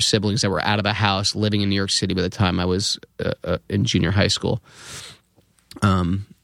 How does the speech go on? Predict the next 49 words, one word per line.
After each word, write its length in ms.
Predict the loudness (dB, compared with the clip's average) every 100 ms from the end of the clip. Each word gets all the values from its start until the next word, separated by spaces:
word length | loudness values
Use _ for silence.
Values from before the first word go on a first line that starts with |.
| _ _ -2
so 160 | 2
I 160 | 4 2
just 180 | 2 0
wanted 220 | 0 0
to 260 | 0 2 2
get 240 | 2 0 2
out 220 | 4 2
of 100 | 2
my 120 | -2
high 200 | 0 2
school. 340 | 0 0 -2 -2
It, 60 | -2
it 120 | 0
seemed 300 | 0 0 0
very 160 | 0
small, 680 | 2 0 0 2 2 2 0 -6 _ _ _ _ _ _ _
a 220 | 2 4
small 360 | 0 0 0 0
town 380 | 0 2 4 2
mentality, 640 | 0 2 2 2 2 0
and 80 | 0
I 60 | 0
really 260 | 2 2
wanted 220 | 2 0 0
to 160 | -2
get 220 | 2 0 2
into 720 | 0 0 2 2 4 2 0 -6 -20 _ -4
some 200 | 0 4
type 180 | 4
of 100 | 4
alternative, 640 | 0 0 2 2 4 2 0
something 320 | -2 0 2
where 120 | 2
it 40 | 2
wasn't 260 | 2 2
just, 180 | 0 0
like, 300 | 0 -4 -10 _ _ _ -20 -20 _ -20 -20 -20 -20 -20 -20 _
you 100 | 2
know, 80 | 4
typical 380 | 2 2 0
high 140 | 0 2
school 260 | 2 0
keg 260 | 0 0 0
parties 560 | 0 2 2 0 0 0
and 140 | 0
things 260 | 0 2 2
like 180 | 2
that, 260 | 2 2 2
where, 180 | -2